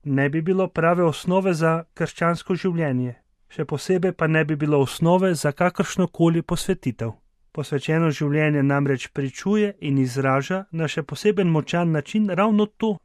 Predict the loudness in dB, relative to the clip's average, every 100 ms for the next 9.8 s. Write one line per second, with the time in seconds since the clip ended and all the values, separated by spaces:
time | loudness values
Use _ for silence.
0 | -8 -10 -6 -4 0 0 0 -2 -6 -2
1 | 0 0 -4 -8 -6 -2 -2 -2 -4 -8
2 | -6 -6 -4 -6 -6 -8 -8 _ _ -2
3 | 0 0 0 -2 -2 2 2 2 0 -4
4 | -4 0 2 2 -2 -2 0 0 0 0
5 | 0 -4 -6 _ _ _ -10 -6 -6 -4
6 | -2 0 0 -2 -4 -2 -2 -4 -4 -2
7 | 0 2 0 -2 -4 -4 -4 -4 -4 -4
8 | -4 -4 -8 -8 -8 -6 -4 -4 -6 -10
9 | _ -8 -2 2 2 0 -10 -18